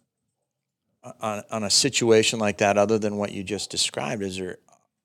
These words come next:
a-, another piece of advice you'd give to other hunters, guys like me, I, I, that you,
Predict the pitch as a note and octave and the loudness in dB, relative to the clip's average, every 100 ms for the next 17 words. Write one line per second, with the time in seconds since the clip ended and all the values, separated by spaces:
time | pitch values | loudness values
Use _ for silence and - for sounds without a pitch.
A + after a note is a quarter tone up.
0 | _ - - F#2+ F#2+ G2 G#2 A2 G#2 G2 | _ -20 -14 -10 -4 0 4 4 4 0
1 | - _ _ _ _ _ _ - A2+ - | -8 _ _ _ _ _ _ -8 -4 -2
2 | G2 F#2 F2+ F#2+ G#2 C3+ - A2 G2+ G#2 | -2 -4 -2 -2 0 -2 -4 -6 -2 0
3 | G#2 G2 G#2 G2 F#2 F#2+ D3 - G2+ A2 | 0 0 0 0 -2 -4 -2 0 0 0
4 | A#2 G2+ - - _ _ _ _ _ _ | 2 0 -2 -14 _ _ _ _ _ _
5 | A2 _ _ _ _ _ A2+ A2 A2 A#2+ | -20 _ _ _ _ _ -12 -4 0 0
6 | B2+ C#3 A2 - A2+ - - A2+ G#2 G2 | 0 -2 -2 -2 -8 -12 -16 -2 0 2
7 | G2+ - - A#2+ A#2 G#2+ | 0 -6 -20 -12 -10 -10